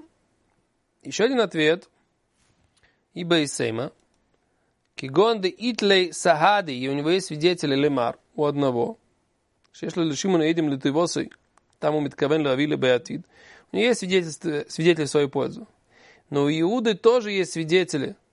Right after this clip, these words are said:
которые он приводит сейчас. И они опровергают свидетельство Шимона. И поэтому сказали, в Ому Рабону мудрецы сказали,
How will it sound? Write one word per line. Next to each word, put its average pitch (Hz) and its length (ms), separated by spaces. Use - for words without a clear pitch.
которые 147 280
он 147 60
приводит 156 400
сейчас. 139 500
И 143 140
они 190 640
опровергают 165 540
свидетельство 156 320
Шимона. 139 400
И - 80
поэтому 147 360
сказали, 196 520
в 180 80
Ому 202 180
Рабону 214 480
мудрецы 170 340
сказали, 202 800